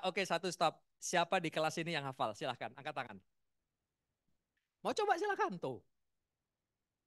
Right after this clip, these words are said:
Mau coba? <laughs> Belum sampai sepuluh. Ayo, siapa yang berani?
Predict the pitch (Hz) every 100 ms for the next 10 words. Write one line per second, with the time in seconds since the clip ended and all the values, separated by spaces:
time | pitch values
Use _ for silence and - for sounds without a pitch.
0 | _ _ _ _ _ _ _ _ _ _
1 | - 156 151 - 254 175 _ - _ _
2 | _ _ _ _ _ _ _ _ _ _
3 | - 214 202 196 208 - 226 220 202 254
4 | 240 269 262 277 269 247 151